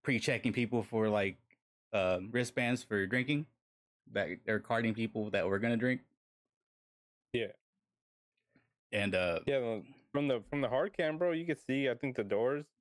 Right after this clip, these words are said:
Speaker 2: It was insane looking. <laughs>
Speaker 1: Yeah, I kinda snaked my way into my spot. I, um,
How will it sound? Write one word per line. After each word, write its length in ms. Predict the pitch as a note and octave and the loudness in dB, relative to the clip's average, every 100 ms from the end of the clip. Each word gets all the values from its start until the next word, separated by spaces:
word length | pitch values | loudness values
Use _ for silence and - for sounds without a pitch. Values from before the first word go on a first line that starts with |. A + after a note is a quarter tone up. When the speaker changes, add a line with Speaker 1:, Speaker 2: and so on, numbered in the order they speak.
| - | -4
Speaker 2:
It 60 | |
was 300 | A#2 A2+ G2+ - _ | -2 -2 -8 -18 _
insane 580 | G#2+ G2 F#2+ A2+ A2 G#2+ | -6 -4 -2 -2 -2 -2
looking. 300 | G#2 G2+ G#2 - - | -2 -4 -4 -6 -6
<laughs> 120 | A#3+ - _ _ _ _ _ _ _ - | -6 -6 _ _ _ _ _ _ _ -4
Speaker 1:
Yeah, 80 | A2+ | -2
I 20 | |
kinda 240 | C#3 A2 | 0 -2
snaked 300 | G#2 - G#2+ | -2 -2 -2
my 100 | A2 | 2
way 140 | G#2 G#2 | 2 2
into 180 | G2 G#2+ | 0 0
my 160 | G2+ | 0
spot. 460 | F#2+ - F#2+ G2+ - G2 | -2 0 0 0 -2 -2
I, 120 | F#2+ | 0
um, 360 | F#2 F2 F2 | 2 0 -2